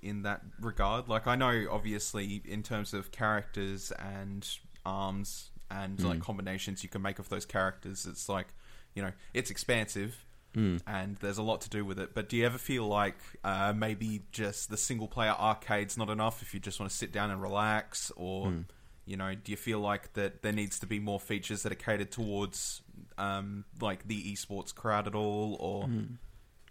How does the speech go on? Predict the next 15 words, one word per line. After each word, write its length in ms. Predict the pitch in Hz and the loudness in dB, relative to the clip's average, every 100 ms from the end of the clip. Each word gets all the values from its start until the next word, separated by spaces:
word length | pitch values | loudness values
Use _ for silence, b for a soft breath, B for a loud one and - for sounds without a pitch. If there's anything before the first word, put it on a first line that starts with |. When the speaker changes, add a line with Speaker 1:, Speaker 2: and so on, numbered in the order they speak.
| - B B B B | -20 B B B B
Speaker 2:
I 60 | 113 | 0
th-, 200 | - - | 2 6
I 120 | 127 | 6
think, 500 | - 151 151 139 - | 6 6 6 4 4
uh, 200 | 110 104 98 - - - - - - - - | 6 6 2 -6 -16 -20 -20 -20 -20 -8 -2
I 40 | 113 | 0
think 340 | - 147 139 - - - | 2 4 4 0 -6 6
there 160 | 110 | 8
needs 300 | 110 107 - | 8 6 4
to 80 | - | 4
be 140 | 110 | 6
more 260 | 104 107 113 | 8 8 10
of 120 | 110 | 10
everything, 580 | 95 101 127 117 98 131 | 10 12 10 10 10 8
basically. 540 | 123 107 123 123 127 | 10 8 10 8 10